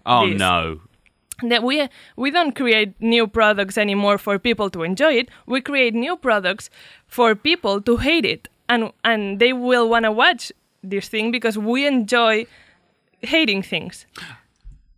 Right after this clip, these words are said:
Speaker 2: And
Speaker 1: Okay.
Speaker 2: yeah.
Speaker 1: Yeah, sorry, go on, go on.
Speaker 2: No, no, no, no. You, you can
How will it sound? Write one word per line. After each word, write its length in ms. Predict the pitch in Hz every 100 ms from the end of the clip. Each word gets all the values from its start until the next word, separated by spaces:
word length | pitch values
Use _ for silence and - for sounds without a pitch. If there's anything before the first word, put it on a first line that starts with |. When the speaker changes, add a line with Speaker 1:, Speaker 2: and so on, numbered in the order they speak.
| _
Speaker 2:
And 160 | 233 139
Speaker 1:
Okay. 180 | - - _ _ _ -
Speaker 2:
yeah. 180 | 196 -
Speaker 1:
Yeah, 200 | 113 117
sorry, 260 | 113 143 113
go 160 | 127 110
on, 100 | 90
go 140 | 110
on. 100 | 87
Speaker 2:
No, 140 | 302 403
no, 140 | 392
no, 120 | 339
no. 200 | 294 226
You, 300 | 214 247 240
you 260 | 156 247 247
can 300 | 247 226